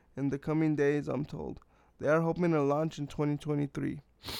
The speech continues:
<sighs> Okay.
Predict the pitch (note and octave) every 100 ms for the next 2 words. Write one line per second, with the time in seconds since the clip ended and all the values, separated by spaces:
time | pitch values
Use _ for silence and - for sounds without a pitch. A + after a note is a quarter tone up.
0 | - - - _ - _ - _ _ _
1 | _ _ _ _ _ _ _ _ _ _
2 | _ - - - _ _ _ _ _ _
3 | _ _ - - C#3